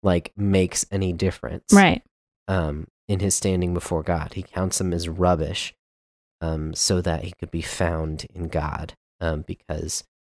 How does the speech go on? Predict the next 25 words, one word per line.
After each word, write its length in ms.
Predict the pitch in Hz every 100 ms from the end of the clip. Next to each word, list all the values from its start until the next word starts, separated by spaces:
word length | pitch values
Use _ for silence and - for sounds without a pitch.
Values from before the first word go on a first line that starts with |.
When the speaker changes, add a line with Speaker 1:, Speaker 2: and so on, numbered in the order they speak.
| _ _ _ _ _ _ _
Speaker 1:
uh, 280 | 95 82 85 - - _ _ -
that 160 | -
which 220 | 98 - -
comes 320 | 101 95 -
through 120 | -
faith 280 | - 87 -
in 120 | 85
Christ, 480 | - 143 135 - -
the 100 | 80
righteousness 520 | 90 - - - 98
from 140 | 95
God 240 | 92 85 87
that 100 | 92
depends 340 | 90 98 90
on 120 | 82 80
faith. 600 | - 123 92 73 - - _
So 200 | - 101
it 100 | 85
doesn't 240 | 98 92 90
have 160 | 90
anything 400 | 92 92 90 92
to 60 | 87 -
do 200 | 101 98
with, 200 | 87 - _ -
well, 260 | 101 80